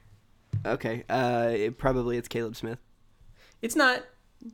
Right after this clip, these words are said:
Speaker 1: Is it Ian Snell?
Speaker 2: Uh, no. Blake Sna-, Blake
Speaker 1: Blake
Speaker 2: Snell's
Speaker 1: Snell.
Speaker 2: number four.
Speaker 1: Ian Snell is somebody else. Uh, all right. Uh, maybe, like, Chris Sale?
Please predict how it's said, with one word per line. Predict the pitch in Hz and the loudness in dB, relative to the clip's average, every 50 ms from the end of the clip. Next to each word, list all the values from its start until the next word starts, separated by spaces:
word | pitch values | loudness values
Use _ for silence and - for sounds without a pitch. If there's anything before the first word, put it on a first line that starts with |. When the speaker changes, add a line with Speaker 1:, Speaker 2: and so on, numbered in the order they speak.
| - - - _ _ _ _ _ _ _ _ _ - _ _ _ _ _ _ _ _ - - | -20 -20 -20 _ _ _ _ _ _ _ _ _ -20 _ _ _ _ _ _ _ _ -20 -12
Speaker 1:
Is | - 127 | -8 -8
it | 120 - | -6 -2
Ian | - 135 135 127 123 | 0 2 2 2 2
Snell? | - - 117 104 107 120 139 147 - - - - - - - - - - - - _ _ _ _ _ _ _ _ - | 0 -2 -4 -2 -2 -4 -4 -6 -8 -16 -20 -20 -20 -20 -20 -20 -20 -20 -20 -20 _ _ _ _ _ _ _ _ 6
Speaker 2:
Uh, | 147 147 139 135 131 123 127 - - - - - - _ _ _ _ _ _ _ - | 8 8 10 8 6 4 2 -2 -4 -6 -10 -12 -18 _ _ _ _ _ _ _ -2
no. | 147 156 151 143 147 175 - - - - _ | 0 2 2 2 0 -2 -6 -10 -18 -12 _
Blake | - 147 160 185 - | 2 2 2 2 2
Sna-, | - - - 180 175 170 - - 143 | -2 -4 0 2 2 2 2 0 0
Blake | 143 151 165 143 | 2 4 6 6
Speaker 1:
Blake | 131 127 | 6 6
Speaker 2:
Snell's | 190 170 160 147 | 6 4 4 4
Speaker 1:
Snell. | 143 147 | 4 2
Speaker 2:
number | 139 131 135 139 | 2 2 0 0
four. | - - 135 131 127 123 131 131 - - - _ - | 0 0 2 2 4 2 0 -2 -6 -14 -12 _ -2
Speaker 1:
Ian | 131 127 127 120 113 | 0 0 0 0 -2
Snell | - - 110 104 95 | -4 -4 -6 -6 -6
is | 95 117 - | -6 -8 -8
somebody | - 107 110 110 110 110 | -8 -8 -6 -6 -6 -6
else. | 107 110 - - - - - - - - - - - - - - | -6 -8 -10 -14 -20 -20 -20 -20 -20 -20 -20 -20 -20 -20 -12 -6
Uh, | 113 123 127 123 123 123 123 117 117 110 107 104 104 107 | -2 0 2 4 4 4 6 4 4 4 2 2 0 0
all | 104 120 | 0 0
right. | 131 113 98 101 - - - | 0 0 0 -2 -4 -4 -2
Uh, | 117 123 123 123 120 117 113 113 110 110 104 101 101 101 98 95 107 127 | 0 2 4 4 4 4 4 4 4 2 2 2 2 2 2 2 2 2
maybe, | 135 131 120 120 117 | 4 2 2 2 0
like, | 113 - | 0 -2
Chris | - - 127 117 - | -4 -4 -6 -4 -4
Sale? | - - - - 98 120 123 135 135 - | -6 -8 -6 -6 -4 -4 -4 -4 -4 -6